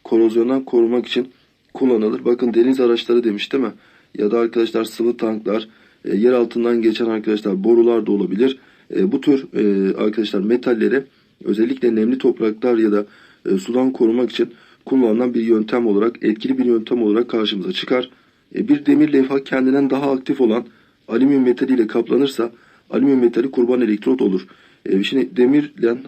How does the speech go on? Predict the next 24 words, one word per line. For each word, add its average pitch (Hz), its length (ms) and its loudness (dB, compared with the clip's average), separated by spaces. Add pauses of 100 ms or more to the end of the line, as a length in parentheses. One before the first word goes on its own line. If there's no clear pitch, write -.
alüminyum 123 420 0
aktifliğini 123 480 -4
kıyaslıyorum. 104 500 -2 (320)
Burada 135 340 0
arkadaşlar 127 400 0
alüminyum 127 400 -2
daha - 120 -2
aktif 117 340 -6
bir 95 80 -6
metal. 117 380 -2 (400)
Dolayısıyla 123 600 0
demir 120 220 4
metalini, 127 500 2 (380)
e, 101 140 2
alüminyum 127 400 2
metali 117 360 2
kullanaraktan 123 720 0 (420)
korumuş 131 420 2
oluruz. 117 420 -2
Burada 123 360 -2
alüminyum 127 400 0
aktif - 320 -6
olduğu 104 180 0
için 143 220 -2